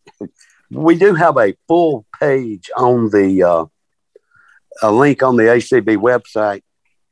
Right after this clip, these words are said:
and we do have a full audio description website where they list the shows it's on, movies you can get. Uh,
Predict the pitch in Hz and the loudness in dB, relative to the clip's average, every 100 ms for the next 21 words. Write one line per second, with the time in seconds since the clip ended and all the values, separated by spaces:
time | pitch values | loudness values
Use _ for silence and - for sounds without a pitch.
0 | - - 143 139 151 127 127 101 - 147 | -10 -6 -4 -2 -2 0 -4 -4 -6 -4
1 | 131 - 127 120 117 98 - 135 - - | -2 -2 -4 -2 -6 -8 -6 -6 -4 -8
2 | 92 113 113 - 95 92 - 120 104 98 | -4 -2 -2 -4 -4 -4 -4 -2 -2 -2
3 | 120 110 - 110 - 127 123 117 - - | -2 -2 -8 -20 -4 0 0 -2 -12 -8
4 | 123 120 123 123 120 _ _ _ _ - | -4 0 -2 -2 -6 _ _ _ _ -4
5 | 110 131 123 120 107 117 120 113 113 117 | 0 0 0 -2 -2 -6 -4 -2 2 2
6 | 117 117 _ _ _ _ _ _ 95 92 | 2 0 _ _ _ _ _ _ -2 0
7 | 87 87 82 | 0 -4 -8